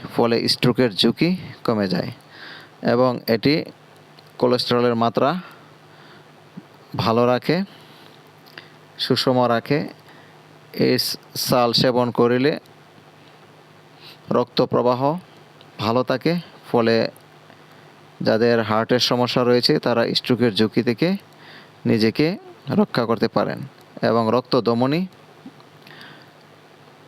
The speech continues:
খুলে যায়, ফলে রক্ত চলাচলে আর বাধা থাকে না এবং রক্ত প্রবাহ ভালো থাকে।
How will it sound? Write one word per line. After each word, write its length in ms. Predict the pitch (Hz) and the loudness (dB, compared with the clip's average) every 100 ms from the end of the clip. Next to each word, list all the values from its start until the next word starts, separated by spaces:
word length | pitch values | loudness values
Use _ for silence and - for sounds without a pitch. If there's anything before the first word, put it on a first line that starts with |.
| - | -12
খুলে 360 | - 127 123 | -2 2 2
যায়, 160 | 113 123 | 2 0
ফলে 320 | - 127 123 | 0 0 2
রক্ত 240 | 117 117 123 | 0 0 0
চলাচলে 600 | 117 117 113 123 151 190 - - - | 0 0 0 0 0 -4 -14 -20 -6
আর 280 | - 113 117 | 0 0 0
বাধা 340 | 101 110 117 | -2 0 0
থাকে 240 | 117 117 135 | -2 -2 -2
না 160 | 151 | 0
এবং 280 | - 117 110 | -2 -2 0
রক্ত 280 | 107 113 - | 0 -2 -4
প্রবাহ 400 | 110 117 113 123 | -2 0 2 0
ভালো 240 | 107 107 104 | 0 0 0
থাকে। 280 | 104 - | -4 -6